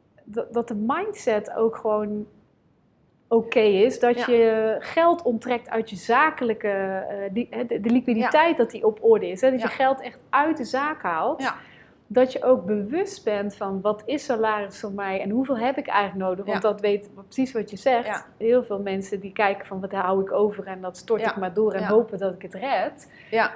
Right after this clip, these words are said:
Speaker 1: Maar denken ook niet na over, "Hoeveel heb ik eigenlijk privé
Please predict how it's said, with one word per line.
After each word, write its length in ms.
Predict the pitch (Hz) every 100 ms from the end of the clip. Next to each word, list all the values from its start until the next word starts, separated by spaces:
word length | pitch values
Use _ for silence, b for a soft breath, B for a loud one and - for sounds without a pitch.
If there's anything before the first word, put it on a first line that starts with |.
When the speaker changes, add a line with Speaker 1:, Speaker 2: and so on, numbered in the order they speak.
| -
Speaker 1:
Maar 240 | 220 233 -
denken 360 | 202 262 277 -
ook 180 | 254 269
niet 200 | 311 285
na 280 | 220 196
over, 400 | 208 208 196 208 202
"Hoeveel 440 | 226 233 254 262
heb 80 | 240
ik 100 | 240
eigenlijk 320 | - 226 220
privé 400 | - 220 190 202